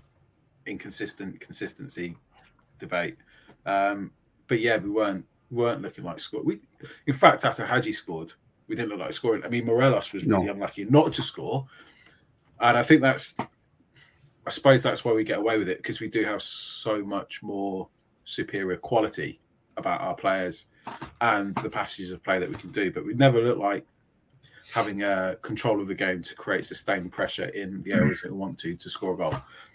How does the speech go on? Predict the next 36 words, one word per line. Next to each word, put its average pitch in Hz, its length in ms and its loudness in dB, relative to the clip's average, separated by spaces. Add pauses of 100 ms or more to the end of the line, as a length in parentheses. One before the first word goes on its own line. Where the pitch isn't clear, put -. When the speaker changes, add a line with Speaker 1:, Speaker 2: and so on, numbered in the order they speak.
(460)
Speaker 1:
And 107 160 4
I 87 80 2
Speaker 2:
Mm. 82 60 0
Speaker 1:
guess, - 320 -4 (260)
was 95 120 -8
that, - 280 0
was 95 80 -10
that 95 120 -6
what 90 100 -4
you 92 80 -4
were 90 80 -8 (560)
trying 92 160 -12
to 85 80 -8
get 82 120 -8
me 80 80 -10
to - 120 -16
say? 87 260 -6 (800)
Speaker 2:
<laughs> 147 80 6 (500)
No, 151 160 12 (360)
listen, 139 240 6
David, 135 580 4 (240)
David 151 260 8
Christie's 135 380 6
right. 123 200 4
Let-, 131 280 6
it 127 60 -2
was 123 120 0
a 117 80 6
pen. 127 340 4
Let's 117 260 0
move 120 280 0
on, 123 180 2
and 127 280 0
let's 131 380 2
move 120 280 0
on, 110 300 0